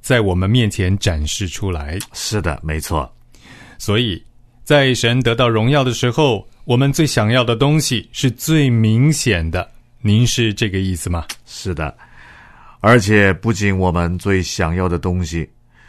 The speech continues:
Speaker 2: 我认为当神得荣耀时，我们会获得最大的使命感、满足感，甚至是平安。
Speaker 1: 是的。所以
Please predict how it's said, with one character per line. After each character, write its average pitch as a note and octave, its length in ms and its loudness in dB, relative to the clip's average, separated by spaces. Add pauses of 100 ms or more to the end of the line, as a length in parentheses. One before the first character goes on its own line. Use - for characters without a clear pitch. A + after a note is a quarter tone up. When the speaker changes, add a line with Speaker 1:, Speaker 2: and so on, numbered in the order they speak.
(600)
Speaker 2:
我 G#2 120 2
认 A#2 200 6
为 G2+ 300 2
当 A2 280 0
神 G2+ 320 -6
得 G#2+ 140 0
荣 G#2 220 -2
耀 A#2 200 0
时， E2+ 560 -10 (560)
我 G2 80 -10
们 G#2 140 -4
会 A2 180 -2
获 G2 300 -2
得 E2+ 280 -4
最 C3 380 -4
大 G#2+ 220 -6
的 G2+ 120 -8
使 - 440 -6
命 C3 260 -4
感、 D#2 320 -4 (360)
满 G#2 560 -2
足 G2+ 260 -6
感， D2+ 340 -8 (340)
甚 G2+ 300 -6
至 F2 160 -10
是 D2+ 480 -10 (200)
平 E2 280 -10
安。 F2+ 200 -4 (240)
Speaker 1:
是 - 200 -4
的。 D#2+ 120 -6 (1040)
所 F#3 180 2
以 C#3+ 340 0